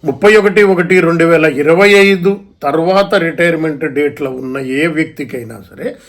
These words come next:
ముప్పై ఒకటి ఒకటి రెండు వేల ఇరవై ఐదు నాటికి పెన్షన్, మిగిలిపోయిన పెన్షనరీ బెనిఫిట్స్ వస్తాయి. ఇది క్లా-, క్లారిటీ అయిన తర్వాత with వడ్డీ, జీపీఎఫ్ వడ్డీ ఎంతైతే అంత వడ్డీతో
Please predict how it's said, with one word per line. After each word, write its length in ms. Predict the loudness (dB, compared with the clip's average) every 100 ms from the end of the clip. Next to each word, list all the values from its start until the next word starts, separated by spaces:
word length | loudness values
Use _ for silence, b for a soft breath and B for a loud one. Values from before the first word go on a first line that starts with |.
| b b
ముప్పై 300 | -8 0 2
ఒకటి 260 | 2 2 0
ఒకటి 360 | 0 0 -2 -2
రెండు 240 | -2 0
వేల 200 | 0 0
ఇరవై 360 | -2 0 0 2
ఐదు 240 | 0 -4
నాటికి 480 | -6 -6 -8 -8 -10 b b b b b 0
పెన్షన్, 420 | 0 0 0 0
మిగిలిపోయిన 680 | 0 2 2 4 4 4 2
పెన్షనరీ 560 | -2 -4 -2 -2 -2
బెనిఫిట్స్ 540 | -2 -4 -4 -10 -10 -10
వస్తాయి. 500 | -10 -14 -20 -20 -20 _ _ _ _ _ _ _ _ _ _ -12
ఇది 180 | -8
క్లా-, 420 | -8 -2 0 0 -2
క్లారిటీ 460 | 0 0 0 -4
అయిన 120 | -6
తర్వాత 260 | -8 -14 -6
with 280 | -2 0 2
వడ్డీ, 360 | 0 -2 -10 -14 _ _ _ _ _ _ -6
జీపీఎఫ్ 460 | -4 0 0 2
వడ్డీ 300 | 0 0 0
ఎంతైతే 520 | -2 -6 -10 -10 -12 -10
అంత 200 | -10 -8
వడ్డీతో 560 | -8 -8 -8 -8 -8